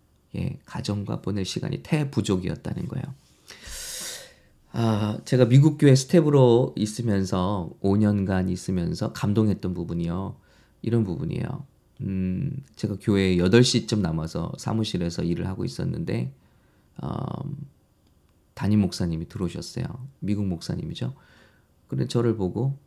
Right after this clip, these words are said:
"Daniel, what are you doing?" 그래, 그러는 거예요. 저는 마음속으로, "어, 이런 모습을 내가 들키면", 예, 의도한 건 아니지만 들키면,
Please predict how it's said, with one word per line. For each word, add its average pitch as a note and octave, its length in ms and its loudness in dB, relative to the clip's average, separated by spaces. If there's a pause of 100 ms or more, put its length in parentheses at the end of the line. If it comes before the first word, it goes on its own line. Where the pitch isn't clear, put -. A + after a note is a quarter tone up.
"Daniel, B2 580 4
what A#2 240 2
are E3 100 2
you C3 160 -4
doing?" F#2+ 460 -2
그래, - 180 -8 (160)
그러는 F2+ 260 -6
거예요. F#2+ 140 -6
저는 A#2 240 2
마음속으로, G#2 580 0 (600)
"어, C#3 60 6
이런 C3+ 240 8
모습을 C#3 400 6
내가 G#2+ 580 0 (100)
들키면", C#3+ 640 6 (280)
예, - 200 -2 (140)
의도한 B2 340 6
건 B2 120 4
아니지만 E2+ 320 0
들키면, C3 600 4